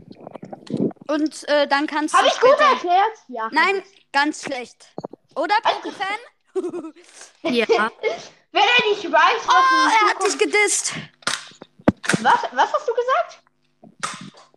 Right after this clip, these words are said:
Speaker 1: Ich hab, warte. Warte.
Speaker 2: Was hat,
Speaker 1: Ah,
Speaker 2: was hat
Speaker 1: er ist
Speaker 2: Pokéfan gesagt?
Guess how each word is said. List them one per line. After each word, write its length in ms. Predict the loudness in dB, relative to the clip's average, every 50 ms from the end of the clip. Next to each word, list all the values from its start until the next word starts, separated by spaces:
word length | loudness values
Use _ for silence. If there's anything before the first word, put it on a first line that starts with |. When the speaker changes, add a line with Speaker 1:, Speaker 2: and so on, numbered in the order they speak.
| _ _ _ _ _ _ _ _ _
Speaker 1:
Ich 140 | -2 0 2 0
hab, 100 | 0 -2 -6 _ _ _ _ _ _ _ _ _ _ _ -18 -14 -12 -12 -12 -12 -12 -14 -14 -14 -12 -6
warte. 680 | -2 0 0 0 0 -2 -6 -6 -4 -4 -4 -4 -6 _ _ _ _ _ _ -20 -20 _ _ _ _ _ _ _ _ _ -18
Warte. 400 | -6 -2 -2 0 0 0 0 2
Speaker 2:
Was 120 | 0 0 0
hat, 80 | -4 -8 -8 -12 _ _ _ _ _ _ -4
Speaker 1:
Ah, 160 | -2 0 2
Speaker 2:
was 120 | 2 2
hat 100 | 0 -2
Speaker 1:
er 60 | -4 -2
ist 80 | -2
Speaker 2:
Pokéfan 580 | 0 0 2 0 -2 -2 -4 -6 -4 -4 -4 -2
gesagt? 460 | 0 2 2 2 0 -4 -10 -20